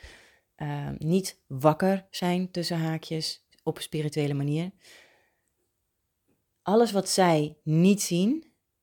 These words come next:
dat is er ook niet. En voor mij is alles wat ik niet zie, is er ook. Want wat ik zie, is wat ik in het hier en nu zie.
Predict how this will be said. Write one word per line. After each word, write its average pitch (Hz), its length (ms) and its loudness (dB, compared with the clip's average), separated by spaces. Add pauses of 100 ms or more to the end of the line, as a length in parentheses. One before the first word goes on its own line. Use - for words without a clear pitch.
dat 165 200 -2
is - 280 2
er 143 180 -4
ook - 240 -4
niet. 143 460 -4
En 151 200 -2
voor 151 220 0
mij 156 440 2
is - 220 -6
alles 165 300 0
wat 156 180 -6
ik 156 280 -8
niet 151 300 0
zie, 208 460 -4 (300)
is 175 220 -2
er 143 180 -6
ook. - 460 -4 (1800)
Want 170 240 2
wat 175 200 2
ik 160 140 -4
zie, 208 560 2 (1040)
is 165 160 -2
wat 175 160 4
ik 175 120 -2
in 156 100 2
het 151 120 -2
hier 160 200 0
en 151 120 0
nu 160 160 0
zie. 143 420 -2